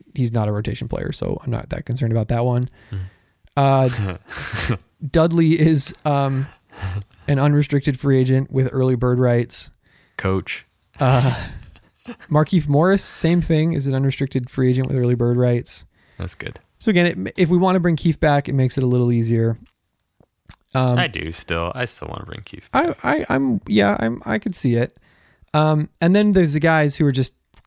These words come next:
Speaker 1: f-, f-, total unrestricted free agents with, where we have no preference, uh,
Speaker 2: Mm-hmm.
Speaker 1: towards signing them in terms of contract or in terms of cap space and stuff, uh, which is Wesley Matthews, Andre Drummond,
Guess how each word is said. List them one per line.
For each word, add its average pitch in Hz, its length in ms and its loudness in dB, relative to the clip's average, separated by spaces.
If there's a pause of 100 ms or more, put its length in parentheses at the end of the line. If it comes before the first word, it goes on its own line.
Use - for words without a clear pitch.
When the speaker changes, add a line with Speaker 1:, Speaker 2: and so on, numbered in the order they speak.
Speaker 1:
f-, - 560 -18
f-, - 120 -18
total 160 320 4
unrestricted 127 460 -2
free 117 220 0
agents 113 240 -2
with, 117 220 -4
where 120 120 0
we 113 80 0
have 110 120 -2
no 113 160 0
preference, 107 680 -4 (400)
uh, - 140 -4
Speaker 2:
Mm-hmm. 87 60 -4
Speaker 1:
towards 110 220 -4
signing 117 300 0
them 113 380 -2
in 131 140 -6
terms 113 240 -4
of - 80 -16
contract 107 460 -4
or 127 40 -4
in 123 60 -2
terms 110 200 -6
of 107 160 -8
cap 110 220 -2
space - 280 -4
and 113 100 -6
stuff, - 340 -6 (680)
uh, 110 320 -2 (100)
which 127 260 0
is 110 80 -2
Wesley 131 280 0
Matthews, 107 600 -2
Andre 107 300 -4
Drummond, 110 540 -6